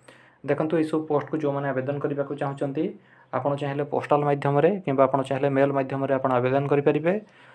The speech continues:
ପୋଷ୍ଟାଲର ଆଡ୍ରେସ୍ ରହୁଛି ଦି ଆସୋସିଏଟ୍ ଆଣ୍ଡ କୋ, ଆଉ ବକ୍ସି ବଜାର, କଟକ ସେଭେନ୍ ଫାଇଭ୍ ଥ୍ରୀ ଜିରୋ ଜିରୋ ୱାନ୍। ଏହି ଆଡ୍ରେସ୍ରେ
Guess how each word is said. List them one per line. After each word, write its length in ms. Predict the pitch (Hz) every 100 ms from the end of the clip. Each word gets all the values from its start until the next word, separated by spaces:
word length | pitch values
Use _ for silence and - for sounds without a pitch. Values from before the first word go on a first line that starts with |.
| - _ -
ପୋଷ୍ଟାଲର 400 | 131 156 151 143
ଆଡ୍ରେସ୍ 280 | 131 139 139
ରହୁଛି 280 | 151 143 147 143 139
ଦି 100 | 143 143 -
ଆସୋସିଏଟ୍ 500 | 123 135 131 156 156
ଆଣ୍ଡ 120 | 147 147
କୋ, 160 | 151 170 196 - _ - _ -
ଆଉ 60 | 127
ବକ୍ସି 320 | 135 131 156
ବଜାର, 280 | 151 151 156 147
କଟକ 260 | 139 135 - -
ସେଭେନ୍ 280 | 175 147 147
ଫାଇଭ୍ 200 | 143 151 -
ଥ୍ରୀ 140 | 147
ଜିରୋ 220 | 139 135 123
ଜିରୋ 220 | 123 147 - -
ୱାନ୍। 240 | 131 110 - - -
ଏହି 120 | 151
ଆଡ୍ରେସ୍ରେ 440 | 139 139 139 147